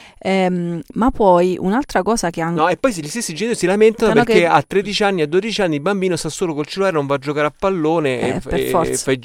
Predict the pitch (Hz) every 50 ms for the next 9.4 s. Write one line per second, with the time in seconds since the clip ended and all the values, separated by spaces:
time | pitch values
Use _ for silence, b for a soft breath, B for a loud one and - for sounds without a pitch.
0 | 147 151 214 226 233 220 - 233 220 226 226 220 214 208 208 196 196 202 180 170
1 | 170 165 165 - - - B B B B B B 254 B B B B B - 214
2 | 240 254 - 247 214 190 180 180 180 190 190 - 180 196 202 226 226 - - 233
3 | 208 190 202 214 - 202 185 180 - 175 175 - - 208 208 220 220 - 185 175
4 | 180 180 190 180 - - - 170 170 165 165 165 165 165 165 160 175 - - 151
5 | 170 175 175 170 165 185 190 - - - 170 170 170 170 170 175 175 175 160 156
6 | 156 156 156 170 180 180 - - - 214 226 247 240 226 196 196 196 196 185 -
7 | _ - 185 202 214 220 - - - 240 226 185 175 180 180 - - 202 214 233
8 | 262 277 269 220 196 - - - 226 - - - - 185 175 - - - - 202
9 | 196 170 175 165 175 175 170